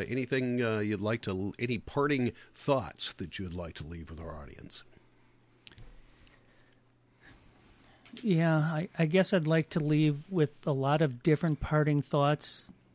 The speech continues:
Speaker 2: but, um, m-, m-, maybe my parting thought is on, on the whole issue of, of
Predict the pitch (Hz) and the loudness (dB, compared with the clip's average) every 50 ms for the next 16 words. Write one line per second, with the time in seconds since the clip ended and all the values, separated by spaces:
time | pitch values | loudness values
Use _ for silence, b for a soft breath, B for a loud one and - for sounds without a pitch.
0 | _ _ _ _ - - 147 131 135 160 _ - 165 143 135 123 117 113 120 139 | _ _ _ _ -4 0 0 0 0 -2 _ 0 2 2 4 4 2 0 -2 -4
1 | 165 - - - 196 190 - _ - - 202 - - - 180 165 165 175 190 180 | -6 -10 -8 -6 -6 -6 -6 _ -8 -6 -6 -6 -4 2 4 4 6 6 6 4
2 | 165 156 143 139 131 - - 151 147 147 143 139 139 131 - - 139 131 131 135 | 4 4 4 2 2 0 2 2 2 4 4 2 0 0 0 2 2 4 4 2
3 | 131 143 147 143 131 127 123 127 - - 160 135 127 127 - - - - 160 147 | 2 0 -2 0 0 0 -2 -2 -4 -2 0 2 2 0 -2 -6 -4 0 2 4
4 | 147 147 143 147 165 180 180 170 160 160 151 - - - 175 156 147 131 127 123 | 4 4 4 4 4 4 4 4 4 2 2 0 0 0 2 4 4 4 2 0
5 | 135 - - _ _ _ _ _ _ _ _ _ _ _ _ _ - - 135 123 | -4 -12 -18 _ _ _ _ _ _ _ _ _ _ _ _ _ -6 -2 0 0
6 | 120 117 | 0 0